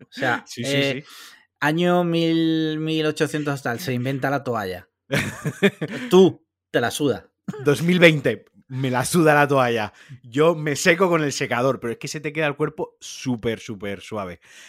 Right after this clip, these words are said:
Speaker 2: Luego me pongo crema hidratante en, en los tatuajes, una crema hidratante
Speaker 1: Vale.
Speaker 2: corporal, Nivea de lata azul,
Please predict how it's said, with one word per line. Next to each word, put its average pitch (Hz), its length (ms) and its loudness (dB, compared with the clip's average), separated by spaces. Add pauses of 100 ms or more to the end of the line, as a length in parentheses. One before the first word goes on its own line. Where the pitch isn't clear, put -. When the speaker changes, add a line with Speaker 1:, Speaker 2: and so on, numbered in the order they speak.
Speaker 2:
Luego 123 220 0
me 127 120 -2
pongo 127 280 -6
crema 120 260 -4
hidratante 117 840 -8
en, 92 460 -14
en 104 100 -12
los 110 140 -10
tatuajes, 147 600 0
una 92 260 -18
crema 104 240 -10
hidratante 104 340 -8
Speaker 1:
Vale. 98 180 -10
Speaker 2:
corporal, 110 500 -4 (180)
Nivea 110 420 -4
de 104 120 -6
lata 107 240 -6
azul, 208 300 -6